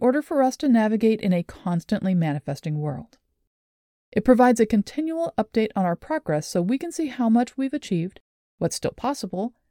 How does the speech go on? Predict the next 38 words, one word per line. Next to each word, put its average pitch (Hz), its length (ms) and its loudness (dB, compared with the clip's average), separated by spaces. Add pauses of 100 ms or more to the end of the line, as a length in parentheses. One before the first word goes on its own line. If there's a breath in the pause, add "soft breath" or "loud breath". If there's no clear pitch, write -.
(140)
how 226 160 2
much 262 220 0
better 220 240 4
it - 120 -2
can 254 100 2
all 240 160 2
be, 202 260 2
and 185 160 2 (200)
how 214 160 2
we 277 100 2
can 302 200 -2
manifest 233 540 0
or 247 80 2
enhance 180 360 0
our 185 100 -2
best 147 260 -8
life 156 220 -6
now. 196 360 -4 (1160)
This 269 180 -2
display 277 400 4
is 247 100 -2
somewhat 247 320 2
like 233 160 0
the 233 100 0
code 202 460 0
of 170 100 0
the 156 80 -2
Matrix, - 840 -4 (380)
constantly 226 560 4
in 254 140 8
movement 214 420 6
as 170 180 -2
we 180 200 0
and 196 100 2
the 202 60 0
people 185 360 -4
around 170 380 -2
us, 180 340 -6